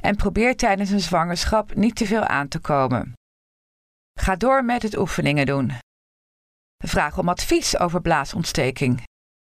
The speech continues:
Voor nadere inlichtingen raadpleegt u de folder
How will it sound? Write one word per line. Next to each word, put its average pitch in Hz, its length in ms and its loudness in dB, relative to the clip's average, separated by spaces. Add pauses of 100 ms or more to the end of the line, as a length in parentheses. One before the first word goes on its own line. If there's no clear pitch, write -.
(500)
Voor 202 100 2
nadere 262 400 2
inlichtingen 220 840 2
raadpleegt 180 680 0
u 202 60 4
de 185 120 -2
folder 196 600 2